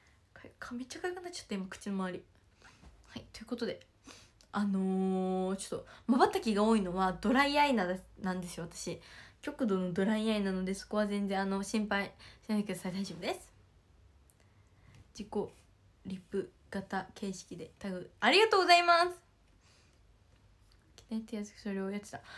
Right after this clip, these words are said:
かゆくない？これ。言うから。トランペットの出す練習も。あ、そう、これでしょ？こうやってやるやつ。<laughs> ごめん。すっげえ汚いやついちゃった。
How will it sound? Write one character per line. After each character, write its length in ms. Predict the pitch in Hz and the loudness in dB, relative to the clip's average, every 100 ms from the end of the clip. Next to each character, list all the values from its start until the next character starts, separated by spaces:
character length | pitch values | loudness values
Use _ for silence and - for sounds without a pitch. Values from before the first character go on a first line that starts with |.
| - | -12
か 140 | - 311 | -4 -2
ゆ 80 | |
く 60 | 381 | 4
な 40 | |
い？ 40 | 494 554 554 | 6 6 4
こ 100 | 190 | 0
れ。 220 | 175 - _ _ _ _ _ _ - _ - - - | 0 -6 _ _ _ _ _ _ -20 _ -20 -20 -12
言 100 | 202 | -8
う 20 | |
か 120 | - | -6
ら。 100 | - - - - - - - - - - - _ - - - _ - _ _ _ | -8 -10 -12 -12 -10 -14 -14 -14 -14 -16 -20 _ -20 -20 -20 _ -20 _ _ _
ト 80 | 226 | -8
ラ 60 | |
ン 20 | 220 | -8
ペ 140 | 226 | -8
ッ 60 | - | -6
ト 120 | 202 | -6
の 100 | 190 | -4
出 160 | 196 | -6
す 220 | 202 - 196 | -10 -10 -6
練 160 | 190 | -6
習 180 | 190 196 | -6 -8
も。 160 | 190 - | -8 -2
あ、 120 | 214 | 0
そ 140 | 220 202 | 2 0
う、 60 | |
こ 120 | 180 240 | 2 2
れ 80 | |
で 40 | 247 | 2
し 80 | 254 | -2
ょ？ 80 | 285 - - _ _ _ _ _ _ _ - - | -4 -12 -20 _ _ _ _ _ _ _ -16 -2
こ 100 | 220 | -2
う 40 | |
や 40 | |
っ 40 | 214 | 2
て 80 | 196 | 2
や 60 | |
る 80 | 190 | 2
や 60 | 196 | -2
つ。 240 | - - - - _ _ - _ _ _ _ | -8 -10 -16 -20 _ _ -20 _ _ _ _
<laughs> 1120 | - 95 87 - - - - - - 220 - | -4 -2 -6 -14 -20 -20 -20 -20 -10 -2 6
ご 280 | 233 - 269 | 6 10 6
め 60 | |
ん。 80 | 262 480 494 - | 6 4 2 2
す 140 | 220 | -2
っ 60 | 196 | 0
げ 80 | |
え 40 | 262 | 0
汚 120 | 311 | 2
い 60 | 247 | 2
や 60 | |
つ 100 | 254 | 4
い 40 | 247 | 4
ち 60 | |
ゃ 40 | 226 | 4
っ 40 | |
た。 160 | 190 | 0